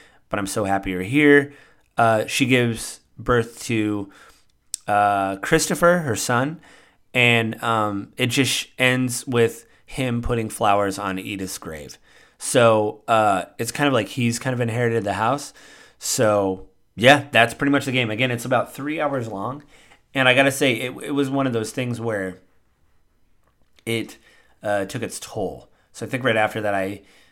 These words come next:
needed to read something, or I think I watched a YouTube video that made me laugh or something. It was, it was pretty shocking. I, I will say this is, uh,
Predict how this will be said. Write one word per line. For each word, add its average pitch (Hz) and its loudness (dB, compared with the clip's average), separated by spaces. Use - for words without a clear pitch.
needed 107 -6
to 101 -8
read 101 -6
something, 95 -8
or 87 -8
I - -18
think 127 -12
I 107 -4
watched 101 -6
a 90 -8
YouTube 92 -8
video 85 -12
that 85 -14
made 85 -14
me 85 -14
laugh 85 -12
or - -20
something. 90 -12
It 104 -12
was, 113 -10
it 165 -2
was 147 2
pretty 160 4
shocking. 98 0
I, 147 0
I 139 0
will 147 4
say 135 -4
this 139 -4
is, 135 -2
uh, 117 -2